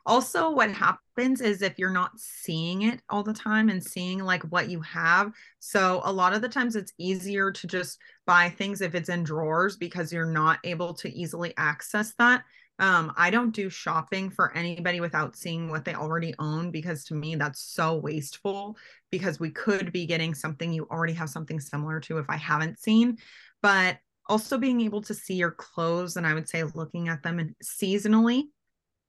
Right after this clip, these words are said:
to make sure that everything feels aligned with you for how you wanna show up, how you wanna feel,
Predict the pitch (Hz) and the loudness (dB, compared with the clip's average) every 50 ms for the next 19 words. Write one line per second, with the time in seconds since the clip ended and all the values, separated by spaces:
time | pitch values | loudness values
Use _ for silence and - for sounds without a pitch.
0 | _ _ _ _ _ _ _ _ _ _ - - 226 202 185 185 180 - - - | _ _ _ _ _ _ _ _ _ _ -2 0 2 2 2 0 -2 -4 0 2
1 | 180 185 190 202 220 - - - - _ - 180 - - 170 175 175 185 208 - | 4 4 4 4 0 -4 -12 -20 -8 _ 0 0 2 4 2 2 2 2 0 0
2 | 185 190 - - 180 175 165 170 160 160 156 151 156 160 165 170 170 170 - - | -4 -4 -2 0 -2 0 0 0 -2 -2 0 2 2 4 4 2 0 -4 -8 -6
3 | - 175 170 135 - 165 165 160 165 170 170 160 - 170 - - 170 165 170 165 | -6 -6 -6 -6 -6 -6 -6 -6 -6 -6 -6 -4 -2 -4 -2 -2 -4 -4 -4 -2
4 | 170 170 170 151 - - 165 160 151 - - 160 165 175 185 185 185 170 - - | -4 -4 -4 -4 -4 -4 -4 -4 -4 -4 -4 -2 -2 -2 -2 -2 -2 -4 -6 -6
5 | 170 170 165 160 156 170 170 156 | -4 -2 -2 -2 -2 -2 -4 -6